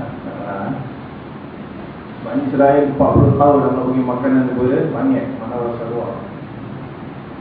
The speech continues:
Macam orang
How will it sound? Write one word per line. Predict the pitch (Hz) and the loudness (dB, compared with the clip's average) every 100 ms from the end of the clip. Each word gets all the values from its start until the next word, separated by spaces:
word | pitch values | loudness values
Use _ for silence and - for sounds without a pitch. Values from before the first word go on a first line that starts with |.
| - - - - - - - - - - - - - - - - - - - - - - - - - - - - - - - | -14 -14 -14 -14 -12 -12 -14 -14 -14 -14 -12 -12 -12 -12 -12 -12 -14 -14 -14 -14 -14 -14 -12 -12 -12 -12 -12 -12 -12 -10 -10
Macam | 123 135 131 131 131 - - - 117 117 | -6 -4 0 2 0 -4 -6 -10 -8 -4
orang | 113 | 0